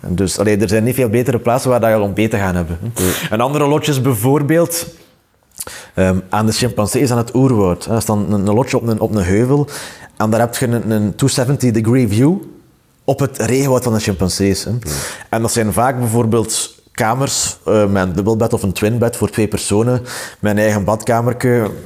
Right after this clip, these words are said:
Speaker 1: En dat is dan met, met ook een, een restaurant, die komen dan eigenlijk, ja, met een serveerder die eten komt serveren. En dat is eigenlijk wel allemaal in orde, hè.
Speaker 2: Hela.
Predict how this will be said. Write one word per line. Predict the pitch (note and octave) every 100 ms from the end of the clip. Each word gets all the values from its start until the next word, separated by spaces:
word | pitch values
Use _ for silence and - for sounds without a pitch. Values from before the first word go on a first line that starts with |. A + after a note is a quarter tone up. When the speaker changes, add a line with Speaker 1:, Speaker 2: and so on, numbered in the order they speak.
| - - - -
Speaker 1:
En | G#2 G#2
dat | G2+
is | F#2+
dan | G2+
met, | G#2 G2 F2
met | G2 F2 G2+
ook | A2
een, | A2+ G#2+ G2
een | G2+ F#2
restaurant, | G2+ - F#2+ A2 A2+
die | A2
komen | A2 G#2
dan | G2 F#2
eigenlijk, | F#2+ G#2 G#2
ja, | F#2+ G#2 - - - - - -
met | - G2
een |
serveerder | F2+ G2 F2 F#2+ G2
die | G2 -
eten | G2+ G2
komt | - G2+ G2
serveren. | - - G2 F2 G2+ F#2+
En | F#2+
dat | F#2
is | F#2
eigenlijk | G2+ G#2+
wel | G#2 G2+
allemaal | G#2 G2+ F#2+
in | E2
orde, | F2+ D#2
hè. | E2+ - - F2
Speaker 2:
Hela. | F2 D#2 C#2+